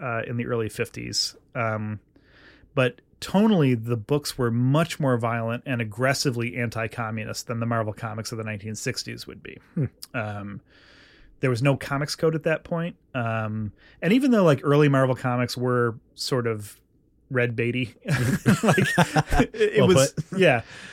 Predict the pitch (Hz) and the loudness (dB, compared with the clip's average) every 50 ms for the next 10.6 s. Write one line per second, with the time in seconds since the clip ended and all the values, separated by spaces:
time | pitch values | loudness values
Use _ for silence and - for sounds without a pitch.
0 | - - _ - - 147 139 135 135 135 135 131 127 127 - - _ _ _ - | -20 -20 _ -4 0 4 4 6 6 6 4 4 2 2 0 -4 _ _ _ -14
1 | 165 160 151 147 165 180 - 214 165 135 156 156 139 123 - - - - 156 151 | -12 -10 -2 2 2 2 4 4 4 6 6 6 6 4 2 -4 -10 -4 0 2
2 | 170 175 190 180 165 151 139 135 143 135 139 131 123 117 143 143 147 147 139 143 | 4 6 6 6 6 6 6 6 4 4 4 2 2 2 4 4 4 4 4 2
3 | - 139 127 117 - - - 127 123 120 117 107 101 _ _ _ _ _ _ _ | 0 -2 -2 -2 -4 -4 -2 0 0 0 0 -2 -6 _ _ _ _ _ _ _
4 | _ _ _ _ _ _ _ _ _ _ _ - - - - 143 143 135 120 110 | _ _ _ _ _ _ _ _ _ _ _ -12 -4 0 2 4 4 2 0 -2
5 | 117 113 - - - - 156 143 127 117 120 123 117 - - 127 123 120 - 160 | -4 -2 -2 -4 -4 -4 -2 -2 -2 0 0 -2 -2 -2 -2 -2 -2 0 0 2
6 | 156 143 123 135 135 135 127 113 131 127 120 113 - 127 123 135 135 - - 131 | 2 2 4 2 2 2 0 0 -2 -4 -4 -2 -2 -2 0 0 0 0 -2 -4
7 | 120 127 123 113 104 - 123 113 104 107 107 107 - - - - - - - - | -2 -2 -2 -2 -4 -6 -8 -8 -8 -8 -10 -10 -10 -12 -16 -14 -12 -8 -6 -6
8 | - - 92 95 90 85 80 76 76 73 - - 104 107 104 98 85 78 - _ | -6 -4 -2 0 0 0 -2 -4 -6 -8 -8 -2 0 2 2 2 0 -2 -8 _
9 | _ - _ - _ _ - - - - - - - - - _ _ _ _ - | _ -20 _ -20 _ _ -20 -20 -20 -20 -20 -20 -20 -20 -20 _ _ _ _ -4
10 | 131 120 117 110 107 107 107 104 107 101 107 | -2 0 0 0 0 -2 -4 -6 -8 -8 -10